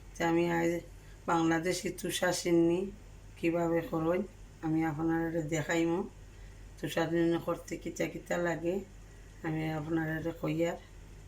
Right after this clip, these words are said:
আমার ইনো দুই কাপ প্লেন ময়দা লাগবো, এক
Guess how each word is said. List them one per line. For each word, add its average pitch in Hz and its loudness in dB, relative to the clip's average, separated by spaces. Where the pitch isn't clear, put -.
আমার 165 0
ইনো 170 4
দুই 170 6
কাপ 170 2
প্লেন 175 6
ময়দা 160 4
লাগবো, 170 2
এক 165 0